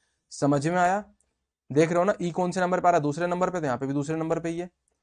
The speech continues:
यू कौन से नंबर पे? पांचवें नंबर पे, तो यहाँ पे भी पांचवें नंबर रख रखा है इन्होंने।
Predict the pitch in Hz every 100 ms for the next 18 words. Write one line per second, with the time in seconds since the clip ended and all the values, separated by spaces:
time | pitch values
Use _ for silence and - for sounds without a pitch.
0 | _ _ _ 135 156 185 190 185 180 185
1 | 175 165 147 147 180 180 175 165 117 131
2 | 143 147 151 160 160 156 156 156 160 160
3 | 165